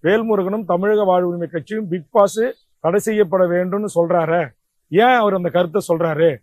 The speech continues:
அதுல ஆபாசம் இருக்கா, வன்முறை இருக்கா, வக்கரம் இருக்கா அப்படின்றத நீங்க இவங்க கிட்டே கேளுங்க. இந்த பெரும்பான்மை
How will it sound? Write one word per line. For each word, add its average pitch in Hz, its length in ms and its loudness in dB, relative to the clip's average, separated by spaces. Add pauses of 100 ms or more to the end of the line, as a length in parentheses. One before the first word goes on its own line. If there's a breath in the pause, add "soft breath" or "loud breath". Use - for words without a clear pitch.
(300)
அதுல 190 200 2
ஆபாசம் 185 440 2
இருக்கா, 165 280 0
வன்முறை 185 380 -2
இருக்கா, 165 300 0
வக்கரம் 190 400 -4
இருக்கா 170 320 0 (960)
அப்படின்றத 202 420 -4
நீங்க 220 180 -2
இவங்க 240 220 -4
கிட்டே 247 220 0
கேளுங்க. 170 380 -2 (220)
இந்த 202 220 -4
பெரும்பான்மை 233 580 0